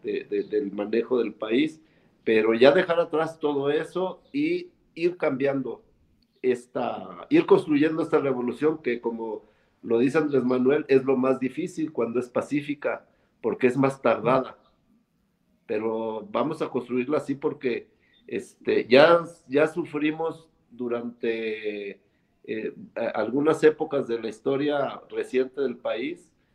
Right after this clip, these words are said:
Recordemos la guerra sucia de los setentas, en la que después del movimiento estudiantil del sesenta y ocho se cerró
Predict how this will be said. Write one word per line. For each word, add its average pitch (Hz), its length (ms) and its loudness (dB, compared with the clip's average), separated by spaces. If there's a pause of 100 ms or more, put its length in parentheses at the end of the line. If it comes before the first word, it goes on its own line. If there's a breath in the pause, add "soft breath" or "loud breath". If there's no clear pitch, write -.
(260)
Recordemos 127 720 0
la 120 160 -4
guerra 131 320 2
sucia 135 480 -2
de 117 120 -6
los 104 260 -10
setentas, 117 840 -6 (1120)
en 107 260 -6
la 110 240 -2
que 104 960 0
después 123 460 4
del 143 180 6
movimiento 131 720 2
estudiantil 123 520 -4
del 135 260 0
sesenta 117 460 -8
y 123 80 -2
ocho 143 520 -4 (480 soft breath)
se 120 220 -2
cerró 131 640 0